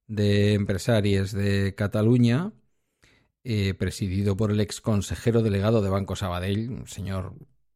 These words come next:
en fin, muy, muy del P P.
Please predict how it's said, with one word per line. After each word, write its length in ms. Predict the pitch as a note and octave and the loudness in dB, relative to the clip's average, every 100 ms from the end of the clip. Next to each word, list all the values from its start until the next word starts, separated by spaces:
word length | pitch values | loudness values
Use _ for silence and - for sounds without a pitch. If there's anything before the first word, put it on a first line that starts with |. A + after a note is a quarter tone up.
| _ | _
en 120 | G#2 | -12
fin, 340 | - G#2 - - - _ | -6 -6 -6 -14 -20 _
muy, 920 | - A2 F2 A2 A2+ A#2+ A#2 F#2+ F2 F#2 | -20 -16 -8 -2 2 4 4 2 -2 -2
muy 560 | G#2 A2+ B2 A#2 G#2 | 2 4 6 6 4
del 240 | F#2+ F#2+ F2+ | 2 0 0
P 160 | F#2+ | -4
P. 320 | G2+ B2+ - | 0 -2 -2